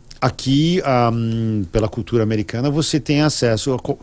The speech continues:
to-, a todas as coisas que você, você vão, podem prolongar a sua vida, podem melhorar a sua vida. Então, a, a, o, as,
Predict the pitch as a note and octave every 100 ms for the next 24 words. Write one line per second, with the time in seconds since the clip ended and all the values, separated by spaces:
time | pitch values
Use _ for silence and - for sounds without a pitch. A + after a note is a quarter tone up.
0 | - - - C3 - F3+ G3 E3+ - B2+
1 | B2 C#3+ D3 - D#3+ F#3+ F#3+ F3 D3 -
2 | C#3+ C3+ D3 D#3+ E3 - - - - -
3 | - - - B2 B2 B2+ - C#3 B2 A#2
4 | B2+ A#2 - - C#3 C#3+ C3+ B2+ - -
5 | - - - A2+ A2 G#2+ G2 G#2+ F#2 D#3
6 | C#3 A#2+ A2 A2 G#2+ G#2 - G2+ C#3 C#3
7 | - F3 E3+ - - - - - - C#3
8 | C#3+ C3+ A#2 A#2 A2 A2+ B2 A2